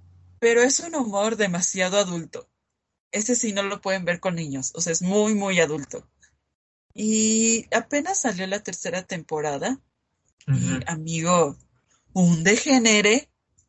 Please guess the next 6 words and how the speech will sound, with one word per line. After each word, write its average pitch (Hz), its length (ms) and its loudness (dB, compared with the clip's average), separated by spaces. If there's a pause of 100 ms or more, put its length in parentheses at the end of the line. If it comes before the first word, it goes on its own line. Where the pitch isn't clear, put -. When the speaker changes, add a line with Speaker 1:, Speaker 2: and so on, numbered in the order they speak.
Speaker 1:
un 220 380 6
Speaker 2:
<laughs> - 20 6
Speaker 1:
degenere, 208 880 2 (540)
o 254 240 0
sea. 202 560 0 (1500)
Speaker 2:
El, 151 220 4